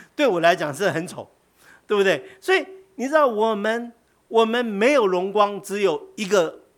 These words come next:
一个原因，就是你没有反射神的荣光。你不要记，你不要以为你很有荣耀，没有，没有，没有。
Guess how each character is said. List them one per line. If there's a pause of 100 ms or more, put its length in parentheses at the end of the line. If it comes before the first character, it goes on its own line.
(200)
一
个
原
因， (140)
就
是
你
没
有
反
射
神
的
荣
光。 (440)
你
不
要
记， (200)
你
不
要
以
为
你
很
有
荣
耀，
没
有，
没
有，
没
有。